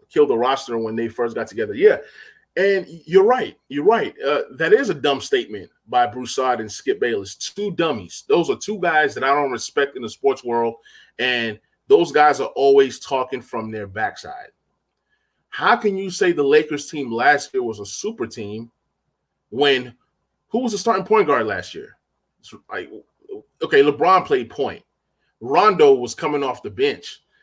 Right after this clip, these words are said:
They only had one point guard in Rondo, okay? You had Avery Bradley, who didn't go into the bubble.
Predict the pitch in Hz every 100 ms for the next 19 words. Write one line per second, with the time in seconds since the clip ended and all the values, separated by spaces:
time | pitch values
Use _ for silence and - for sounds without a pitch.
0 | - 156 214 185 147 117 113 127 160 156
1 | - 170 135 131 117 107 113 127 113 85
2 | - _ _ _ _ 104 135 135 - -
3 | - 160 131 160 170 175 127 156 156 139
4 | 139 143 135 131 127 117 123 107 104 107
5 | 98 95